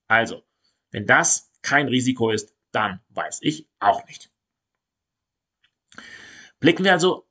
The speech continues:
für dieses Szenario auch wieder in die einzelnen Rubriken. Was passiert dann mit der Konjunktur und der Geldpolitik? Nun, die Rezession, die dem Ganzen ja erstmal vorausgeht und die das Ganze triggert, führt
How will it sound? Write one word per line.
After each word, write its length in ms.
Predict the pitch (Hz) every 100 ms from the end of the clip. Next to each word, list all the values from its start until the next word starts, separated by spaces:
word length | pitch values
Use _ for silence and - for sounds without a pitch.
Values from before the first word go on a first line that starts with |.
| _
für 160 | - 170
dieses 240 | 208 185
Szenario 400 | - 156 143 156 -
auch 220 | 120 113
wieder 140 | 139
in 60 | 139
die 160 | 156 -
einzelnen 460 | 107 104 95 107 117
Rubriken. 500 | 160 156 185 - - _ _ _ _
Was 340 | 98 147 -
passiert 380 | - 170 165 151
dann 220 | 147 139 113
mit 240 | 120 156
der 100 | 160
Konjunktur 760 | - 139 127 123 - 120 117 -
und 300 | - 123 - 120
der 80 |
Geldpolitik? 640 | 113 92 - - - - - _ _ _ - - - _
Nun, 280 | 139 - - _ _ _ -
die 80 | 120
Rezession, 720 | 156 - - - - 196 127
die 160 | 127
dem 180 | 127 127
Ganzen 340 | 117 131 - 123
ja 120 | 113
erstmal 340 | 117 - 107
vorausgeht 720 | - 98 127 185 - 104 139
und 160 | - 123
die 60 | 120
das 200 | 117 -
Ganze 300 | 113 110 -
triggert, 500 | - 160 113 - - _ _ _
führt 380 | - 180 -